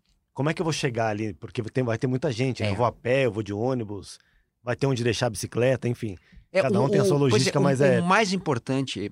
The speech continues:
Speaker 2: na minha opinião, é a largada, né? Chegada depois você vê.
Speaker 1: Uhum.
Speaker 2: Mas a largada,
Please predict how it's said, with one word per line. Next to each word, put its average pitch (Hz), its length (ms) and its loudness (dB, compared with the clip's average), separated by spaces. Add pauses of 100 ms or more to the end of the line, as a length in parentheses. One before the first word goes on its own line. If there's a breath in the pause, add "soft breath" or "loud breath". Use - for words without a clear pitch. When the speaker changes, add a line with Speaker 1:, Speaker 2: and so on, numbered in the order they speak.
Speaker 2:
na 104 120 -4
minha 120 200 0
opinião, 110 540 -6
é 127 320 -4
a 120 320 -4
largada, 87 540 -6
né? 98 160 -8 (520)
Chegada 302 400 0
depois 190 300 -2
você 131 100 -4
vê. 87 280 -8
Speaker 1:
Uhum. 110 220 -20 (240)
Speaker 2:
Mas 113 160 -2
a 165 60 2
largada, 120 760 0